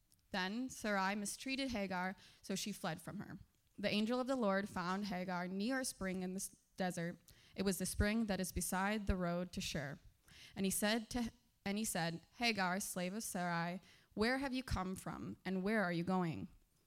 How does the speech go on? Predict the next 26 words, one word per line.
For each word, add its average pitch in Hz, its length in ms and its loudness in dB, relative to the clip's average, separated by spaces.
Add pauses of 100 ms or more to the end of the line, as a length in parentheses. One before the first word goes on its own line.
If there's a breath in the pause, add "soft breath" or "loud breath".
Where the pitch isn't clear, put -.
(260)
"I'm 202 200 2
running 226 280 2
away 214 320 0
from 202 180 -8
my 190 140 0
mistress 180 520 -6 (120)
Sarai," 196 520 -2
she - 240 -10
answered. 180 480 -10 (2000 loud breath)
Then 214 120 2
the 208 160 0
angel 214 320 -2
of 247 80 -2
the 277 80 0
Lord 202 320 0
told 185 280 -6
her, 175 280 -6 (340 soft breath)
"Go 208 120 4
back 202 280 2
to 269 100 -2
your 285 120 2
mistress 196 540 -4 (200)
and 190 160 -2
submit 190 380 -6
to - 140 -10
her." 202 240 -8